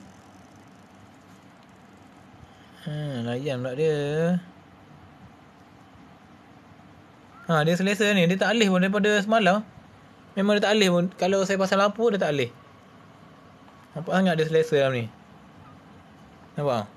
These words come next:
<laughs> Heran juga G K ni. Padahal dalam sangkar tu kira luas agak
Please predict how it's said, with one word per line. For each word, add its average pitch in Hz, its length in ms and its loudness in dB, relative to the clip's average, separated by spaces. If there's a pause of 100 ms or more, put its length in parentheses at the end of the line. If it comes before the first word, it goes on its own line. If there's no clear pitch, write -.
(400)
<laughs> - 1300 -10
Heran 160 280 2
juga 175 160 0
G 202 140 -4
K - 100 -10
ni. 185 100 2 (1400)
Padahal 190 300 2
dalam 208 160 2
sangkar 202 400 2
tu 190 80 -2
kira 202 160 0
luas 202 240 2
agak 139 240 0